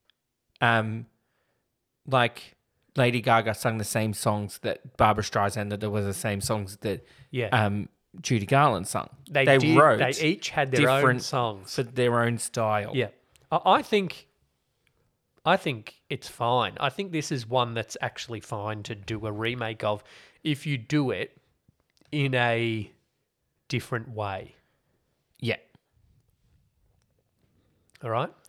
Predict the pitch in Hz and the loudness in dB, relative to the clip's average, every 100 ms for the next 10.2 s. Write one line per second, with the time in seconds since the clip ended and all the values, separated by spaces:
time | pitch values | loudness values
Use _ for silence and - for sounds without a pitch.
0 | _ _ _ _ _ 160 147 147 143 135 | _ _ _ _ _ 0 2 0 4 2
1 | 127 143 135 123 110 95 - _ _ - | 2 -2 -4 -8 -10 -12 -14 _ _ -16
2 | - 123 110 - 107 107 107 104 101 98 | -4 -4 -4 -12 -12 -10 -8 -8 -6 -8
3 | - - _ _ - 110 107 - 113 - | -10 -20 _ _ -6 -4 -6 -6 -6 -6
4 | - 104 - - 123 104 98 - 107 95 | -10 -12 -10 -8 -8 -10 -14 -10 -10 -10
5 | 90 - 101 95 92 _ _ _ 113 101 | -16 -8 -4 -4 -8 _ _ _ -12 -8
6 | - - 113 107 104 139 131 117 110 107 | -10 -4 -4 -2 -2 2 8 10 8 6
7 | - - 127 120 104 123 - 117 101 110 | 0 -6 -2 -2 -2 -6 -2 -4 -4 -8
8 | 110 101 120 101 101 92 - - - - | -6 -4 -4 -4 -8 -10 -12 -12 -14 -20
9 | - _ _ _ _ 113 110 104 107 104 | -20 _ _ _ _ -8 -8 -8 -4 -2
10 | 101 101 | -2 -6